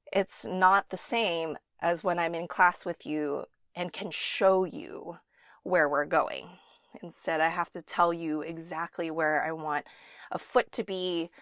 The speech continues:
what you wanna feel through your knees, through your hips, through your spine, through your shoulders,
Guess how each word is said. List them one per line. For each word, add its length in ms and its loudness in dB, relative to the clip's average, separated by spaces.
what 500 -2
you 120 -4
wanna 240 0
feel 580 4
through 220 -8
your 160 -6
knees, 460 -2
through 160 -12
your 160 -4
hips, 440 0
through 160 -8
your 140 -8
spine, 540 -4
through 160 -8
your 100 -4
shoulders, 680 -2